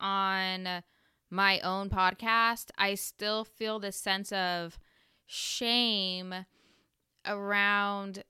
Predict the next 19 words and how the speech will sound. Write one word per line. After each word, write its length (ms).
talking 680
about 540
the 80
things 420
that 160
impacted 640
me, 320
almost 520
as 200
though 340
it's, 240
like, 480
in 140
the 80
back 260
of 80
my 180
head, 240
like, 360